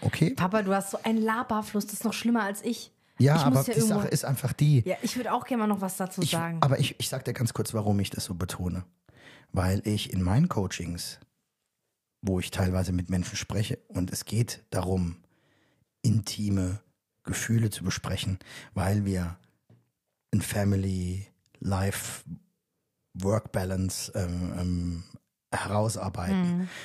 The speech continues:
Speaker 1: Da geht's auch um intime Dinge. Und weißt du, wie viel kaputt gemacht wurde in Kindheitstagen, in der Prägungsphase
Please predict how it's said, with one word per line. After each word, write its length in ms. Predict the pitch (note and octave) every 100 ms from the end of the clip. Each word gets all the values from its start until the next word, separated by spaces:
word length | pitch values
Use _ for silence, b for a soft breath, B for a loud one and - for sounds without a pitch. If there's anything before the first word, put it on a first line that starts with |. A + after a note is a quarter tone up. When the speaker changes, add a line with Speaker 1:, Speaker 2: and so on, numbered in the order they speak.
| B -
Speaker 1:
Da 180 | F#2+
geht's 360 | F2+ G#2+ G2 -
auch 160 | G#2+ G2+
um 140 | F#2+
intime 400 | E2+ F#2+ G#2+ G2
Dinge. 420 | F#2 A#2 G2+ F2+ -
Und 180 | F#2+ F2
weißt 260 | G2 - C3
du, 260 | B2+ C#3+ -
wie 240 | G2+ F#2 F2+
viel 640 | - - A2+ A#2+ C3 C#3+ _ _ _ -
kaputt 520 | - F#2+ G#2+ C3 -
gemacht 400 | G#2 F#2 F2+ -
wurde 400 | G2 F#2+ G2 G2 - _ _ _ -
in 160 | -
Kindheitstagen, 1000 | - A2+ A#2 G#2 - - F#2+ F#2+ G2 - _ -
in 100 | -
der 100 | -
Prägungsphase 920 | G2 G2 G#2+ A#2 - F#2 F2+ F#2+